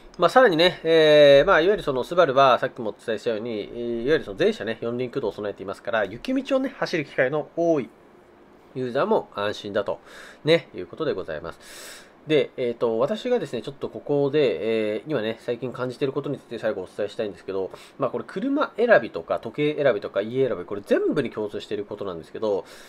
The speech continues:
まずですね、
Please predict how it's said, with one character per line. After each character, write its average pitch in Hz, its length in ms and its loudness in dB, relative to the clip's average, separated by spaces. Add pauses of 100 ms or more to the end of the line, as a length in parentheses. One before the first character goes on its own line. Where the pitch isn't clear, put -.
(1600)
ま 127 300 2
ず 190 140 -12
で 107 80 -2
す - 100 -14
ね、 101 400 -2